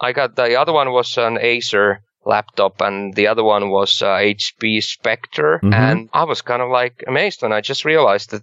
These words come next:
Speaker 1: they don't have anything else but Thunderbolt.
Speaker 2: Oh,
Speaker 1: So
Speaker 2: my.
Speaker 1: y-, you actually charge them through that. That's the way you connect the docking stations.
Speaker 2: Right.
Speaker 1: So now it's a bigger problem than it used to be.
Speaker 2: Sure. And so, and just disabling the port's just not an option. You need that port.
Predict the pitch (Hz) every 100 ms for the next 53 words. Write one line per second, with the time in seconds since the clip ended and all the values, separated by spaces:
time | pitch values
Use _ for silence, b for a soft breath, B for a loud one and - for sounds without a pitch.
0 | _ - 151 127 - 139 143 - 147 139
1 | - 135 160 139 - 104 98 - 139 131
2 | 98 - - - 104 - _ 101 87 87
3 | - 85 - 80 95 92 80 71 113 139
4 | 127 - 104 95 - - 110 127 131 -
5 | - 135 127 - 135 131 131 131 131 _
6 | - 117 117 - 104 113 117 110 104 -
7 | 113 117 - 98 98 98 117 120 - 120
8 | 123 123 - 123 - 87 87 - - -
9 | 120 127 120 - - 135 123 147 156 -
10 | 95 98 98 131 143 - - - 127 82
11 | 73 - 87 82 98 80 - 104 - -
12 | 104 95 90 85 98 - 82 - 85 85
13 | 123 - - 71 90 76 76 208 196 -
14 | 78 78 - 143 107 -